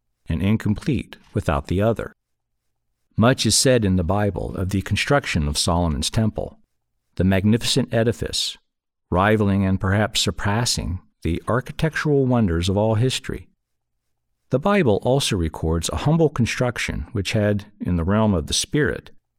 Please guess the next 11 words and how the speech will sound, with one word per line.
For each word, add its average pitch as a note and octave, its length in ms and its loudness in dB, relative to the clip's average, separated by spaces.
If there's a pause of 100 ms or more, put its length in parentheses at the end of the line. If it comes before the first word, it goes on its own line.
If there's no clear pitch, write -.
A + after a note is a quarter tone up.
(220)
a G2+ 100 0
significance - 880 -2
at C2 160 -4
least D3 300 0
as D3 100 0
great C#2 460 -2
as F2 140 -2
that F#2 280 0
of - 180 -6
Solomon's D2 540 -2
temple. - 540 -4